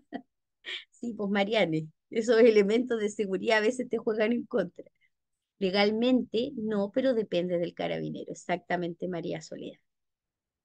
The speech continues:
Muy bien. Ítem número once, observación. El objetivo es mantener total atención a las condiciones del tránsito en todo momento durante la conducción. ¿Cuáles son las principales faltas? Falta leve, no observar el tránsito.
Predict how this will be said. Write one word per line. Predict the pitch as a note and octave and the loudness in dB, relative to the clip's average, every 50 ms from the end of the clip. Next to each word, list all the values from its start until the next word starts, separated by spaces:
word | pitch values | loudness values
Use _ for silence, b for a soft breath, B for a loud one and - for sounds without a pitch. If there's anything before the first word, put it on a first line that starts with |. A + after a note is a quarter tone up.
| _ _ _ _ _ _ _ _ _ _ _ _ - | _ _ _ _ _ _ _ _ _ _ _ _ 0
Muy | A#3 B3+ B3 G3+ D#3 | 2 4 4 4 2
bien. | - A#2 - - - _ _ _ _ _ _ _ _ _ _ _ _ _ _ _ _ _ _ - | 0 -4 -8 -10 -12 _ _ _ _ _ _ _ _ _ _ _ _ _ _ _ _ _ _ -2
Ítem | B3+ B3+ C#4 C4+ E4+ E4+ D#4+ D#4 | 2 2 2 4 4 6 8 10
número | C#4 A#3+ G#3 F#3+ E3+ D#3+ D#3 | 8 8 8 4 2 2 2
once, | E3 F#3+ A#3+ C#4+ C#4 - - - D4 C#4+ - - | 2 2 2 2 0 0 0 -2 -2 -2 -2 0
observación. | - G3+ F#3+ F#3+ - - F#3 E3 D#3 D3+ D#3 D#3 - - G3 - _ _ _ _ _ _ b b b b b - | 0 0 0 0 -2 -2 -2 0 0 -2 -4 -8 -10 -14 -16 -16 _ _ _ _ _ _ b b b b b 2
El | A3+ B3+ C4+ | 6 6 6
objetivo | C4 C4+ D4 - C#4+ D#4+ G4+ G#4 | 8 6 4 4 6 4 4 4
es | G4 | 4
mantener | F4+ D#4 C#4 C4 C4 A3+ A3 A#3 A#3+ A#3+ | 4 4 4 2 2 0 0 0 0 0
total | - A3+ - G3+ G3+ G#3 | -2 -2 0 2 2 2
atención | G#3 G3+ G#3 F3 D#3+ D#3 D#3 - A#3+ C4 | 0 0 0 -2 -2 -2 -2 -2 -2 0
a | C4+ | 0
las | C#4+ C4+ - | 0 0 -2
condiciones | - G3+ F#3+ F#3 F3+ - - F#3 F#3 F3+ F3 | -2 -4 -4 -4 -4 -6 -6 -4 -4 -4 -4
del | F3 D#3 D#3 D#3 | -4 -4 -4 -4
tránsito | - G3+ G#3 B3 B3 C4 C4 C4 C4+ | -2 -2 -2 -2 -4 -6 -4 -2 -2
en | A#3 G#3 - | -2 -2 -4
todo | - E3 D#3 D#3+ D#3 | -4 -4 -4 -2 -2
momento | D#3+ D#3 D3+ D#3+ F3 G#3+ A#3 - D4 C#4 | -2 0 0 0 -2 -2 -2 -2 -4 -2
durante | C4 B3+ G#3 F3+ F3 F3 - | -2 -2 -2 -4 -4 -4 -4
la | F#3 E3 D3+ | -4 -4 -4
conducción. | - D#3 D#3 D3+ D3 - - - - - - _ _ _ _ _ _ b b b b b b | -2 -4 -4 -4 -6 -10 -14 -16 -16 -16 -18 _ _ _ _ _ _ b b b b b b
¿Cuáles | - G#3 A3 A#3 A3+ | 0 2 2 2 0
son | - A#3 A3 | -2 -2 -2
las | G3 G3 | -4 -4
principales | - G3 F#3+ E3+ - - D3+ - D#3 D3+ E3+ F3+ - _ | -4 -4 -4 -4 -4 -8 -6 -6 -4 -4 -4 -6 -8 _
faltas? | - C4+ B3+ - - - - F3+ - _ | 0 2 2 2 0 -2 -6 -8 -8 _
Falta | - A3 A#3 A#3 - A#3+ | -2 -2 -2 0 0 0
leve, | A#3+ A#3+ B3+ C#4 C4 G#3 F3 F3 E3+ - _ - | 2 4 4 4 4 2 0 -6 -10 -12 _ -10
no | G#3+ G#3+ A#3 C#4 D#4+ | -6 -2 0 2 2
observar | E4+ D4+ - - D#4 C4 A#3+ G#3 G#3 G3+ G#3+ | 0 -2 -2 0 0 0 2 2 0 0 0
el | A3+ G#3+ G#3 | -2 -4 -6
tránsito. | - F3+ E3 D3+ D#3 D#3+ - - - _ | -6 -6 -6 -6 -6 -8 -12 -16 -20 _